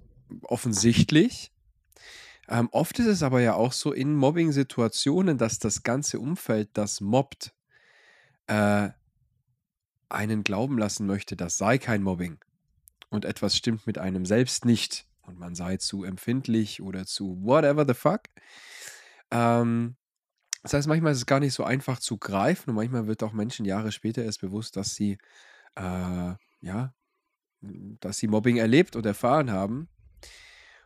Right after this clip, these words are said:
Und ich bin sehr gespannt, Bro, weil du gerne schon in deinem, äh, in der letzten Folge, äh, über Mobbing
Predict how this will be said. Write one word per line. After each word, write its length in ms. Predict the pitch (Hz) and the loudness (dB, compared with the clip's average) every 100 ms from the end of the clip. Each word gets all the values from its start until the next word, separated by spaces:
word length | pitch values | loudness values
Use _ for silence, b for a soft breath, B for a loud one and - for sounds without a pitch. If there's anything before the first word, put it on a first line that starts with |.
| B | B
Und 880 | - 110 110 107 107 - - - _ _ _ _ _ _ | -2 0 2 0 -4 -8 -12 -14 _ _ _ _ _ _
ich 160 | - 107 | -10 -2
bin 140 | 123 | 0
sehr 180 | 107 120 | 2 2
gespannt, 520 | 139 - 135 175 202 | 2 4 4 4 2
Bro, 260 | - 160 135 | 2 2 4
weil 180 | 135 151 | 4 4
du 160 | 151 | 0
gerne 580 | 151 135 143 156 147 - | 2 4 6 6 4 2
schon 480 | 117 - 131 131 127 | 0 2 2 2 -2
in 680 | - 120 120 120 120 - 110 | -2 -2 0 0 -2 -4 -8
deinem, 920 | 120 104 104 107 104 104 104 104 101 101 | -2 0 2 0 0 0 -2 -2 -4 -6
äh, 80 | 113 | -6
in 140 | 110 | -2
der 100 | 110 | 0
letzten 300 | 107 127 - | 0 0 -4
Folge, 500 | 156 143 151 156 156 139 | -2 2 2 2 0 -2
äh, 140 | 131 | -2
über 220 | 127 123 | -2 -2
Mobbing 380 | 113 113 123 113 | -2 -2 -2 -6